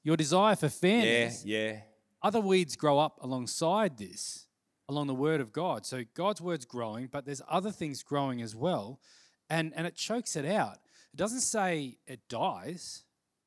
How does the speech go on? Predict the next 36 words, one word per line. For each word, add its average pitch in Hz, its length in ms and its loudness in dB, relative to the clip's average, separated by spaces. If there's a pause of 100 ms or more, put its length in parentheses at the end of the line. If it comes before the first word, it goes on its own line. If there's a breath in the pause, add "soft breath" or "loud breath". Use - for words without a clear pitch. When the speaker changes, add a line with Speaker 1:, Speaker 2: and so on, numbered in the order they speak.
(140)
Speaker 1:
It - 60 -8
doesn't 196 140 -4
say 165 200 0
it 113 80 -14
stops - 380 -2
growing. 135 340 0
It 117 80 -10
just - 180 -4
says 151 200 0
that 135 100 -2
it's 113 140 -8
not 135 200 -4
fruitful. 135 600 4
Speaker 2:
Yeah, 117 260 2 (160)
'cause 101 160 -10
it 95 80 -16
chokes 98 320 -6
it 95 80 -8
out. 131 160 -8
Speaker 1:
Doesn't 147 300 -2
get, 135 380 -2
doesn't 151 240 -2
get 120 140 -4
fruitful. 143 440 -2
Speaker 2:
Its - 160 -10
roots 139 580 2
are 92 380 0 (540)
deep. 107 440 -4
Its 98 240 -8
roots 135 540 -2
are, 104 260 -4
they're 120 380 0
actually 117 400 -4
having 113 320 -4
to 107 180 -6
com-, 107 320 -6